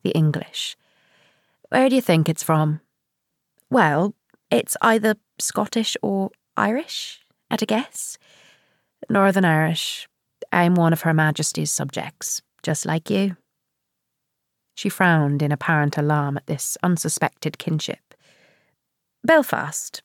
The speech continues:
then." He shook his head. "Newry, right on the border. I'm presuming you've never visited?" "We had a family holiday near Cork once.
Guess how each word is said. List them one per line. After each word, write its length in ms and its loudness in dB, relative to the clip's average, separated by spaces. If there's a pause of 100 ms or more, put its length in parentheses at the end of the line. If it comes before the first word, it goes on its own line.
(160)
then." 360 -2 (1040)
He 80 -2
shook 200 0
his 120 -2
head. 300 -4 (920)
"Newry, 460 4 (480)
right 180 4
on 120 4
the 60 4
border. 460 -2 (760)
I'm 220 0
presuming 480 2
you've 160 2
never 240 0
visited?" 460 -4 (1300)
"We 140 0
had 140 0
a 60 0
family 360 2
holiday 360 2
near 160 0
Cork 380 -2
once. 500 -6